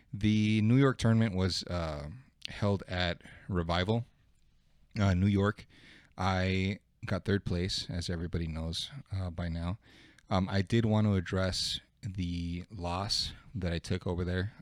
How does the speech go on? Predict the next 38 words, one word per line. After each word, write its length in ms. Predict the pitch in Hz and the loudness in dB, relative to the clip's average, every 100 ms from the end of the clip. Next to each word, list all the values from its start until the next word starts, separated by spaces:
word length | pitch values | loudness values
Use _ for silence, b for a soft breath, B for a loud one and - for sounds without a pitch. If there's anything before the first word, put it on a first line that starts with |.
| - | -6
Um, 280 | 85 80 85 | -4 -4 -4
I 80 | |
did 180 | 82 98 | -4 -4
get 120 | 95 - | -4 -4
third 160 | 90 | -4
place. 280 | - 110 - | 0 -2 -2
I 80 | 87 | -4
lost 360 | 87 92 - - | -4 -4 -4 -4
to 220 | 95 85 | -4 -4
Josh 360 | 87 92 - | -4 -6 -6
three 180 | - 104 | -4 -2
sixty 540 | - - 120 - 135 - B B B B | -2 -2 -4 -4 -4 -6 B B B B
in 100 | 98 | -2
the 80 | 90 | 0
winner's 300 | 87 107 101 | 2 2 2
bracket, 420 | - 107 - 110 | 0 -2 0 -4
and 160 | - 92 | -2 -2
then 100 | 87 | 0
I 60 | 87 | -2
lost 400 | 87 87 - - | -2 -4 -6 -4
to 300 | 98 87 98 | -2 -2 -4
Justin 680 | - 104 101 - 104 98 104 | -6 -4 -4 -2 -2 0 -2
Salvador, 720 | 131 - 90 90 85 82 82 | -4 -4 -2 -2 -4 -6 -6
Just 300 | 85 - - | -6 -8 -6
Amazing, 540 | 90 87 87 82 80 101 B B B B | -4 -2 -2 -2 -6 -8 B B B B
who 100 | 117 | 4
I 60 | |
had 160 | 113 113 | 6 6
never 200 | 120 117 | 6 4
played 280 | - 107 95 | 4 2 4
before. 360 | 90 95 76 - B B B B - | 0 -2 -6 -10 B B B B -4
And 600 | 101 95 92 87 85 - _ _ - | 0 2 2 0 -2 -6 _ _ 0
it 160 | 117 | 2
was 260 | 107 101 - | 4 2 2
definitely 600 | - 107 101 113 110 104 | 2 2 4 0 2 0
a 80 | 90 | 2
learning 320 | 90 95 92 | 2 2 2
ex-, 180 | - | -4